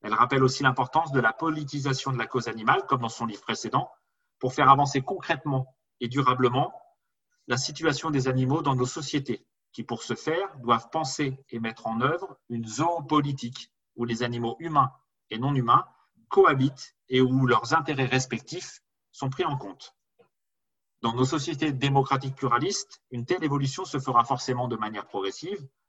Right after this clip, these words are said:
pas à pas, en cherchant à créer des consensus, comme c'est le cas dans les approches comme celle récente du référendum d'initiative partagée pour les animaux, construit autour de mesures en faveur des animaux largement soutenues dans la population française.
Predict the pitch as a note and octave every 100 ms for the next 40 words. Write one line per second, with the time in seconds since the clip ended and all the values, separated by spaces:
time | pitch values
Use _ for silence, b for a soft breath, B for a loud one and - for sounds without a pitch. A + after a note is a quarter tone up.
0 | _ _ C#3 C3 B2 C#3 F3+ - _ _
1 | _ _ A#2+ B2 D3 - F3+ D3+ C#3 D#3
2 | E3 C#3 D3+ F3+ E3+ C#3+ B2+ - - -
3 | _ _ A#2 A2 - A#2 G#2+ G2+ G2 C#3
4 | C#3 A2+ G2 G#2 - C#3+ C#3 A2 - A2
5 | - B2+ D#3+ C#3+ C3+ - _ _ _ _
6 | _ A2+ A2 D3+ D3+ C#3 C3+ C3+ B2 B2
7 | B2 - A#2+ B2+ - B2 B2 A#2+ A#2+ A2+
8 | G2+ A2 A2 C#3+ G3+ b b _ _ _
9 | C#3+ C3+ - E3 C#3 D3 C3+ A#2 C3+ C#3
10 | F3+ F3 - D#3+ C3 A#2 A#2 B2+ B2+ C3+
11 | F3 A#2 D3+ - C#3 C#3 C3+ C3 E3 C#3
12 | D3+ F#3 - _ _ A#2+ B2 A#2+ C3 C3+
13 | C3+ C#3+ C3+ B2+ - G2 -